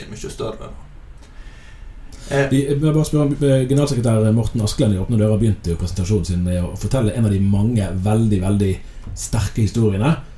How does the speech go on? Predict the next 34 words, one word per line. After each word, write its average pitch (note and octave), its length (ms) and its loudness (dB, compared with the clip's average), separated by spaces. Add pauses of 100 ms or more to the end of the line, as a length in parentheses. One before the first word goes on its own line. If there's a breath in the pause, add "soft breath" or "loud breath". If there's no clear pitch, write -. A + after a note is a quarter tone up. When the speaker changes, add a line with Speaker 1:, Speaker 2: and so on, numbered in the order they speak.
Speaker 2:
sant, A#2 200 -2
om G#2+ 100 2
en G#2 60 0
kvinne G#2 340 2
som G2 200 -2
har F#2 80 -2
blitt F2+ 180 -4
utsatt F2+ 260 -4
for - 80 -6
noe F2+ 160 0
av F#2 80 0
det E2+ 80 -4
grusomste F2+ 340 -2
et E2 80 -4
menneske E2+ 260 -4
kan F2+ 140 -2
utsettes F2 380 -4
for, D#3+ 240 0 (540 loud breath)
eh, E2 340 -4 (580)
og, G2+ 140 0
og, F#2+ 380 -2
eh, E2 200 -2 (420)
som G2+ 140 -2
hadde D3 140 2
kommet D3 160 2
seg C#3+ 60 4
gjennom A#2 280 4
det, C3 160 4
men A2 100 4
ikke G#2 300 2
uten, F2+ 580 0
ikke F#2 280 -2
uten F#2 120 -2
vanskeligheter. E2+ 460 -4